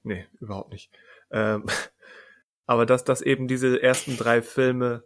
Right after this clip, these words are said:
und meistens sogar in ihrer Langfassung, ähm, über die Weihnachtstage hinweg geguckt werden, auch gerne eben in familiärer Zusammenar-, Zusammenarbeit, dass eben dann Kinder mit ihren Eltern, also erwachsene Kinder mit ihren Eltern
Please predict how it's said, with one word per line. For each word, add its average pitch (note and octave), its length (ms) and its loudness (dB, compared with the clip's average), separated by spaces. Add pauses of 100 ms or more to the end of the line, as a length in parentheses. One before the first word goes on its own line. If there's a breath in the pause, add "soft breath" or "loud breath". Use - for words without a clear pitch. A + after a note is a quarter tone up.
(140)
und B2 140 -8
meistens A#2 360 -2
sogar A#2 240 0
in A2 120 -2
ihrer G#2+ 260 0
Langfassung, A2+ 840 -2
ähm, A2 460 -6
über B2+ 160 -2
die A#2+ 140 -4
Weihnachtstage A2+ 600 -2
hinweg A2 500 -10 (480)
geguckt - 260 -8
werden, G2+ 240 -2
auch F#2+ 180 0
gerne A#2+ 320 0
eben A#2 420 -4
in C#3 200 0
familiärer A#2 500 -2
Zusammenar-, A2+ 720 -2 (720)
Zusammenarbeit, G#2 840 -2
dass G#2 180 -8
eben G#2 280 -6
dann F#2+ 280 -6
Kinder A2 180 -8
mit G#2 120 -8
ihren G#2+ 200 -6
Eltern, G2 400 -4
also F#2+ 320 -10 (240)
erwachsene A2 420 0
Kinder G#2+ 320 -6
mit G2+ 180 -8
ihren G2 380 -8 (240)
Eltern G#2 540 -4